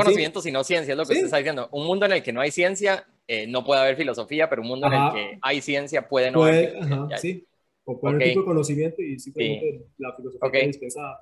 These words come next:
Speaker 1: Eso me parece muy, muy debatible también porque, di, entonces, ¿qué pasa, por ejemplo, con, a-, ahora que tuvimos varios, eh,
Speaker 2: Ujú.
Speaker 1: expertos en lógica presentando que lo que presentaban eran cosas en las que no incluían, eh, proposiciones
Speaker 2: Ujú.
Speaker 1: empíricas o si las incluían era nada más como ejemplo, ¿verdad?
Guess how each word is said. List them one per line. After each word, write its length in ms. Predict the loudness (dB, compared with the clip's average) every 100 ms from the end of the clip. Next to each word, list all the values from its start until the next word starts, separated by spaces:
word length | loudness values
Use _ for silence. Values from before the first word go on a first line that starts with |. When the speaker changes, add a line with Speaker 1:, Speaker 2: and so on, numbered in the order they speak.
| _
Speaker 1:
Eso 160 | -2 2
me 80 | 4
parece 220 | 4 2
muy, 220 | 2 2
muy 180 | 2 0
debatible 420 | 4 4 2 -2
también 240 | -2 -4 -4
porque, 260 | -6 -4 -2
di, 140 | -2
entonces, 220 | -2 -4
¿qué 80 | -2
pasa, 220 | 0 0
por 120 | -2
ejemplo, 320 | -4 -4 -4 -4
con, 360 | -4 -6 -12 -6
a-, 140 | -2 2
ahora 220 | 2 2
que 100 | 0
tuvimos 320 | -2 -2 0
varios, 460 | 2 2 -2 -6 -16 _
eh, 160 | -6 -2
Speaker 2:
Ujú. 60 |
Speaker 1:
expertos 380 | 0 2 2 0
en 80 | 0
lógica 300 | 0 2 0
presentando 640 | 0 -4 -6 -4 -2 -2 -2
que 100 | -4
lo 140 | -6
que 80 | -10
presentaban 460 | -12 -12 -6 -2
eran 180 | -2 -2
cosas 320 | -4 -2 -2
en 80 | -4
las 140 | -6 -8
que 280 | -8 -8 -14 _ _ _
no 220 | -10 -2 -2
incluían, 800 | 0 0 2 2 2 -2 -8 -16 _ _ _
eh, 100 | -6
proposiciones 480 | -4 -2 -2 0 0
Speaker 2:
Ujú. 80 | -2
Speaker 1:
empíricas 440 | 0 0 2 0 0
o 80 |
si 100 | -2
las 160 | -2 -4
incluían 360 | -6 -2 0 0
era 120 | 0
nada 100 | 0
más 120 | -2
como 160 | -6 -6
ejemplo, 340 | -4 -4 -4
¿verdad? 280 | -4 -6 -10